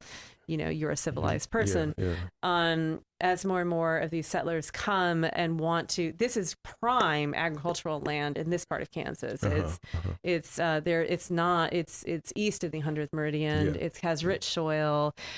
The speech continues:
Speaker 1: You know, Kansas was, if you go way, way back, what was Kansas a long time ago?
Speaker 2: Well, it's an ocean.
Speaker 1: It, it was, it was an ocean, and then the Rocky Mountains come up, and, and the, all the, the, the, the winds that are blowing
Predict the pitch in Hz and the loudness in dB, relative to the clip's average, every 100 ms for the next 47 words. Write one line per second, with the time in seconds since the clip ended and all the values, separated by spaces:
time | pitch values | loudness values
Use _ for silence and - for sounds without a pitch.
0 | 208 330 311 226 294 320 359 254 196 170 | -6 2 2 2 2 2 2 0 2 2
1 | 165 156 - _ 196 180 175 180 156 151 | 2 -2 -10 _ -4 -4 0 0 0 2
2 | 180 208 165 160 156 151 151 180 175 175 | 4 4 4 2 0 0 0 -2 -2 -4
3 | - 160 160 165 151 170 147 139 190 269 | -2 -2 0 -2 -2 -2 -2 4 4 4
4 | 202 160 147 147 143 143 143 110 - 107 | 2 0 0 0 2 4 4 2 -2 -4
5 | - 113 110 95 95 - 208 202 196 - | 0 2 2 2 0 2 2 4 2 2
6 | 180 180 202 196 214 220 - 233 220 208 | 2 2 2 2 2 4 4 4 4 4
7 | 208 - 190 180 196 220 226 185 175 - | 2 2 2 2 4 4 4 4 2 2
8 | 175 180 247 277 208 185 - 185 180 170 | -2 2 0 2 0 -2 -2 0 4 2
9 | 170 - 180 175 175 - 175 175 175 170 | 2 0 2 4 2 0 2 2 2 2
10 | 165 165 165 - - 175 180 175 165 160 | 2 2 0 -2 0 2 4 4 2 0
11 | 180 175 165 - - 175 160 156 - - | 0 -2 0 -2 -2 2 2 2 -2 -6
12 | - 196 196 220 214 175 180 160 175 175 | 0 2 4 4 4 2 2 0 0 2
13 | 180 175 165 156 | 2 2 0 -4